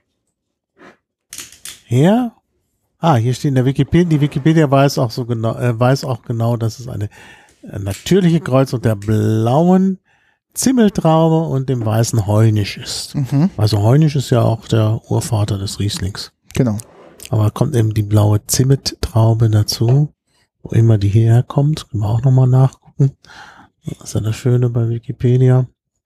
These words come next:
Speaker 1: Auch aus der Untersteiermark. Also auch wieder Nordostslowenien. Ähm, ja. Und war dann wohl sehr erfolgreich und auch, äh, konnte sich auch gegen die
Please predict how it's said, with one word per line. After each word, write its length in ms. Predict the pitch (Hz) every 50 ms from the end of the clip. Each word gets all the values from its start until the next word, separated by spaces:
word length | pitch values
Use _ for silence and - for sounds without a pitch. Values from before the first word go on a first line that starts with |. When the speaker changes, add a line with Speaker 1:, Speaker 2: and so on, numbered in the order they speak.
| _ _ _ _ _ _ _ - - - _ _ _
Speaker 1:
Auch 160 | 117 107 104
aus 100 | 110 -
der 100 | - 101
Untersteiermark. 840 | 104 101 107 110 104 - - 104 101 101 101 101 104 107 110 - - _ _ _ _ _ _ _ _ _ _ _ _ - -
Also 140 | - 104 104
auch 120 | - - -
wieder 200 | 107 101 107 98
Nordostslowenien. 920 | 98 98 - - 101 - - - - 101 104 107 101 104 110 110 113 127 - - - - _ _ - - - - - - - - _ _ _
Ähm, 680 | 120 117 110 110 110 107 107 104 104 107 107 107 101 - _ _ _ _ _ _ _ _ _ _ _ _ _ _ _ - _ _ - - _ _ _ _ _ _ _ _ - - -
ja. 300 | - 170 160 123 87 90 - _ _ _ _ _ _ _ _ _ _ _ _ _ _ _ _ _ _ _ _ _ _
Und 380 | _ 113 113 110 107 110 - - - - - - - _
war 360 | - 107 107 107 110 104 110 117
dann 260 | 131 135 139 135 127
wohl 260 | 135 143 147 151 147 131
sehr 800 | 123 113 120 120 127 135 139 147 160 165 170 175 175 175 190 -
erfolgreich 760 | - - - - 185 220 233 - - - 101 98 101 - -
und 200 | 117 110 113 -
auch, 800 | 123 117 117 117 - - - - - 135 131 120 120 120 117 117
äh, 20 | 123 127 - _ _ - - - - - - _ _
konnte 180 | _ 127 120 -
sich 80 | - 120
auch 120 | 113 -
gegen 180 | - 113 110 104
die 260 | 110 113 113 107